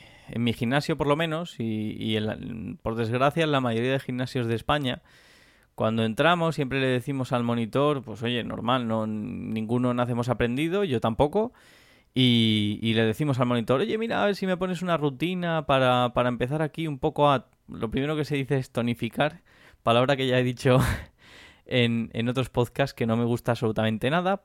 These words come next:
porque tonificar implicaría lo que acabo de explicar que no se puede hacer, que sería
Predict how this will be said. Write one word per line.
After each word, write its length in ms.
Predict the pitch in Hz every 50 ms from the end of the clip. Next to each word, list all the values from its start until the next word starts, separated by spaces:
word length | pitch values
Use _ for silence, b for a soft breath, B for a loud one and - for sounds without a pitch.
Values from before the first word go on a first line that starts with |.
| _ _
porque 480 | - 170 170 156 - - 175 185 185 b b b b b b b b _
tonificar 520 | - 135 165 185 175 175 151 - 160 160
implicaría 600 | 160 151 135 - 143 135 131 139 135 139 143 143
lo 120 | 139 123 117
que 60 | 113
acabo 240 | 113 107 127 131 135
de 80 | 139
explicar 480 | 131 - - 120 113 - 127 135 - _
que 100 | - 107
no 80 | 107 113
se 120 | 113 110
puede 180 | 107 117 117 127
hacer, 240 | 123 - 170 170
que 160 | - - - 107
sería 400 | 123 107 120 131 135 135 143